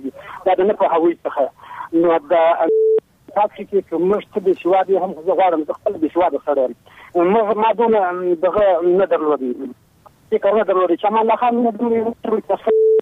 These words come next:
نو رښتیا هم که خلک وپوهېږي چې، آه، خلک پوهېږي، بې سواده خلک هم پوهېږي، دا ملک یوازې په سوادارو نه دی، دا جګړه چې ده، بې سواده دی. خو که پوه شي، آم، خلک خپل هیواد ته درناوی لري، خپل مشران ته درناوی لري، دې ورځې ته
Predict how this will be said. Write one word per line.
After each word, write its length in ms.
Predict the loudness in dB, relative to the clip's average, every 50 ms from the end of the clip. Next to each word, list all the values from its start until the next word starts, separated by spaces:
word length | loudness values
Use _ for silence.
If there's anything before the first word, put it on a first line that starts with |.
| 0 _ _ _ _ -20 -8 -2
نو 100 | 0 0
رښتیا 240 | 0 0 -2 -2 -4
هم 80 | -2 -2
که 100 | -2 -2
خلک 280 | 0 0 0 0 0
وپوهېږي 480 | 0 -2 -2 0 0 0 0 0 0 -4 -6
چې، 200 | -6 -4 -4 -4 -6 -10 -20 -20 -12 -4 -2
آه، 140 | 0 0 0
خلک 300 | 0 -2 0 0 -2 -2 -4 -4
پوهېږي، 400 | -4 -2 0 0 0 -2 -2 -2 -2
بې 140 | -2 -2 -2
سواده 240 | 0 0 0 0 0
خلک 240 | -2 0 0 0 0 0
هم 120 | -2 -2
پوهېږي، 420 | 0 0 0 0 0 0 2 2 2
دا 140 | 2 0 0
ملک 280 | 2 0 0 0 0 0
یوازې 320 | 2 2 2 0 -2 -6 -10
په 60 | -8 -4 -2
سوادارو 340 | 0 2 2 2 2 2
نه 140 | 2 0 0
دی، 120 | 0 0 0
دا 260 | 0 0 2 0 0
جګړه 280 | 0 0 0 0 0 0 0
چې 60 | 0
ده، 200 | 0 0 0 0 -4
بې 160 | -10 -10 -4
سواده 360 | 0 0 0 2 2 2 0
دی. 240 | 0 -2 -4 -8 -10 -10 -14 -20 -20 -20 -10 -4
خو 120 | -4 -2
که 120 | -2 -2 -4 -4 -2
پوه 200 | -2 0 0 -2 -4 -8
شي، 160 | -10 -10 -10 -10 -12 -20 -8 -2 0
آم، 480 | 2 2 2 2 0 -2 0 0 0 2 2 4 4 4 2 2 0 _ _ _ -10 -8 -4 -2
خلک 220 | 0 0 0 0 -2 -4
خپل 300 | -10 -6 -4 -2 -2 0
هیواد 320 | 0 2 2 2 2 0
ته 100 | 0 -2
درناوی 400 | -2 -2 0 0 0 0 2 2
لري، 220 | 2 2 0 0 -2
خپل 200 | -4 -2 0 0
مشران 480 | 0 0 -2 -2 -2 0 2 2 2 0
ته 100 | 0 -2
درناوی 400 | -4 -2 -2 0 0 2 2 2
لري، 180 | 2 0 0
دې 220 | -2 -2 0 0 0 0
ورځې 280 | 0 -2 -4 -4 -4 -2
ته 140 | -2 -2